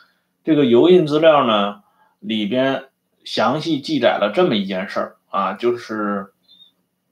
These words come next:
胡耀邦啊，曾经对这个红西路军回延安遇害这件事情啊，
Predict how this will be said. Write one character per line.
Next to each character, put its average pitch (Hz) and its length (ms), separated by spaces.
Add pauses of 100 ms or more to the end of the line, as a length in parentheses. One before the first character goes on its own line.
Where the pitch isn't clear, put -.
(760)
胡 - 160
耀 170 180
邦 165 280 (260)
啊， 92 400 (160)
曾 139 360
经 151 260 (380)
对 123 300
这 107 180
个 98 280
红 123 320
西 151 200
路 127 180
军 131 240
回 156 240
延 135 280
安 139 280 (760)
遇 156 200
害 175 300
这 107 120
件 92 180
事 104 160
情 - 220 (240)
啊， 92 320